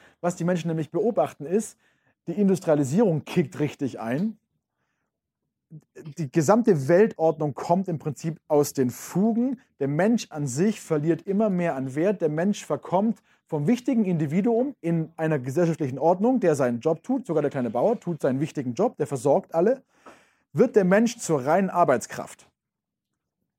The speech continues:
Da kommt eine große, große irgendwie Sinnkrise immer mehr rein. Die Menschen sehen, okay, mein ganzes Leben dreht sich nur noch ums Malochen, Malochen, Malochen. Was ist hier passiert? Ja?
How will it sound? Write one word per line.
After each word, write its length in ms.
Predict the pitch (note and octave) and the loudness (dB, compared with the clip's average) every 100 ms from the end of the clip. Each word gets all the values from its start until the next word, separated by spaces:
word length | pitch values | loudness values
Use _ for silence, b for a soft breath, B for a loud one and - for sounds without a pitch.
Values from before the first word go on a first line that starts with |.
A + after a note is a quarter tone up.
| _ | _
Da 100 | - | -2
kommt 220 | D3+ A#3+ | 2 2
eine 120 | G3+ D#3+ | 2 0
große, 360 | F3 C4+ A#3 | 2 4 2
große 360 | G3 A#3+ A3+ G#3+ | 4 2 4 2
irgendwie 420 | G3+ G3+ F3 F3+ | 4 2 2 2
Sinnkrise 760 | D3 C4 C4+ - E3 E3 C3+ D3 | 2 2 2 -2 0 0 0 -2
immer 260 | E3 D#3+ | 0 0
mehr 360 | D3 D3 C3 A#2+ | 0 0 0 2
rein. 200 | A#2+ B2 | -2 0
Die 100 | D3+ | 0
Menschen 560 | A3 A3+ - G#3 E3+ - | 0 0 0 -2 -2 -10
sehen, 280 | D3+ F#3+ A3 | -2 2 2
okay, 220 | F3 G#3+ | 0 0
mein 180 | G3+ F3 | 0 0
ganzes 300 | G#3 G#3+ G3 | 0 0 0
Leben 180 | G#3 G#3 | 2 2
dreht 260 | D#3+ G3 - | 2 0 0
sich 140 | C3+ | -2
nur 120 | G3+ | 2
noch 180 | A#3 - | 2 2
ums 180 | F#3 E3 | -2 2
Malochen, 560 | E3 E3 G3 B3 G3 | 2 6 6 4 4
Malochen, 480 | F#3+ F3+ F3+ G#3+ F#3 | 2 4 4 4 2
Malochen. 380 | F3 F#3 A3+ D3+ | 2 4 2 0
Was 180 | D3 E3+ | -4 -4
ist 120 | F3+ | -6
hier 180 | F3+ E3 | -2 0
passiert? 560 | E3 - G#3+ E3 F#2+ | -2 -4 -2 -2 -2
Ja? 180 | B2+ F#3 | -4 -4